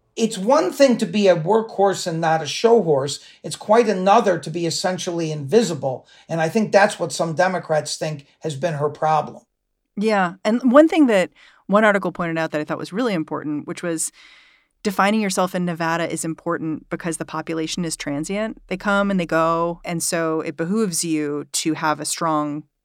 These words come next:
Speaker 2: brand.
Speaker 1: That's absolutely right. There are actually, uh, hundreds of thousands of new voters since Catherine Cortez Masto first ran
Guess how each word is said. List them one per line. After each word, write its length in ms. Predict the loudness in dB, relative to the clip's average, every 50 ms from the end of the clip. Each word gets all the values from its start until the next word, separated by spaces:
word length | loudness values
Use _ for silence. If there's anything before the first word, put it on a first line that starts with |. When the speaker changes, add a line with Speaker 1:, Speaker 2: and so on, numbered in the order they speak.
| _ _ _
Speaker 2:
brand. 480 | 0 2 2 0 -2 -4 -8 -14 -16 -18 _ _ _ _ _ _ _ _ _ _ _ _
Speaker 1:
That's 160 | -8 -8 -2 2
absolutely 540 | 4 4 4 4 2 2 0 2 2 0 -2
right. 400 | 2 2 4 4 4 2 -2 -6
There 260 | 0 2 4 6 6
are 360 | 6 6 4 2 0 -4 -10 _ _ _ _ 0
actually, 560 | 0 0 0 -2 -6 -6 -4 -4 -4 -4 -4
uh, 240 | -4 -4 -4 -4 -4
hundreds 720 | -8 -14 -4 -2 0 2 2 2 4 4 4 4 4 2
of 140 | 0 -2 -2
thousands 680 | 0 0 2 4 6 4 4 4 0 -4 -8 -8 -6 -6
of 160 | -8 -6 -6
new 480 | -4 -2 0 2 2 0 -2 -4 -10 _ _ _ _ _
voters 800 | -4 2 4 4 4 4 2 -2 -4 -6 -6 -10 -14 -14 -16 -18 _ _ _
since 280 | -10 -8 -8 -6 -8
Catherine 460 | -4 0 0 0 0 0 -4 -6 -8 -4
Cortez 500 | -2 -2 -2 -2 0 0 0 0 0 -2
Masto 480 | -4 -2 -2 -2 -2 -2 -2 -4 -4
first 400 | -4 -6 -4 -4 -4 -4 -8 -10
ran 500 | -6 -2 -2 0 0 -2 -4 -6 -10 -14